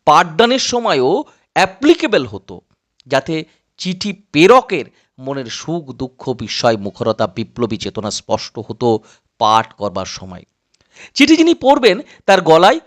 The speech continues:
ও মনে সেই সমস্ত মানসিক আবেগ ধরা পড়ত। কণ্ঠের ওঠানামা আবেগ তাড়িত করে তুলত চিঠি পাঠকের অর্থাৎ শ্রোতারও। চিঠির কাঠামো, চিঠির ভাগ বিবেচনা করে চিঠির সাথে জড়িয়ে আছে ডাক বিভাগ, ডাক টিকিট।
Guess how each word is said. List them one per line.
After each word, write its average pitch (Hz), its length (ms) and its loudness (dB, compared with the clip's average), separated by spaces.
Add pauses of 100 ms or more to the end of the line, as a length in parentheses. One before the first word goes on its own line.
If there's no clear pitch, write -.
(120)
ও 175 80 -4
মনে 170 500 -4
সেই 156 180 -6
সমস্ত 151 320 -8
মানসিক 113 520 -6
আবেগ 143 260 2 (320)
ধরা 123 300 4
পড়ত। 95 400 -12 (720)
কণ্ঠের 120 400 0
ওঠানামা 107 560 0 (280)
আবেগ 160 400 0
তাড়িত 120 300 -2
করে 107 240 -10
তুলত 107 460 -10 (240)
চিঠি 156 320 -8
পাঠকের 98 560 -8 (380)
অর্থাৎ 95 360 0 (220)
শ্রোতারও। - 600 -2 (580)
চিঠির 285 300 4
কাঠামো, 254 460 2
চিঠির 220 300 -6
ভাগ 135 340 -2
বিবেচনা 220 420 -2
করে 285 180 -4
চিঠির 262 240 -4
সাথে 180 280 -2
জড়িয়ে 107 440 -2 (240)
আছে 139 220 -2
ডাক 101 280 -2
বিভাগ, 95 360 -12 (560)
ডাক 143 360 -2
টিকিট। - 260 -18